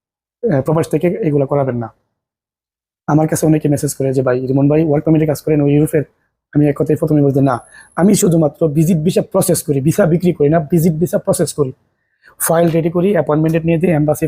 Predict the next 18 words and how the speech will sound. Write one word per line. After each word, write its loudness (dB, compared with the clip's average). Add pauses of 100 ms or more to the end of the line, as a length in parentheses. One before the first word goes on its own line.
(140)
যাওয়া 2
পর্যন্ত -4
আমার -2
দায়িত্ব, 0
এম্বাসি 0
দেওয়া 2
যাওয়ার 2
পর 0
আমার -4
দায়িত্ব -10
শেষ। -4 (600)
ভিসা 0
পাওয়া 2
না 0
পাওয়া, 0
দেওয়া 2
না 0
দেওয়া 2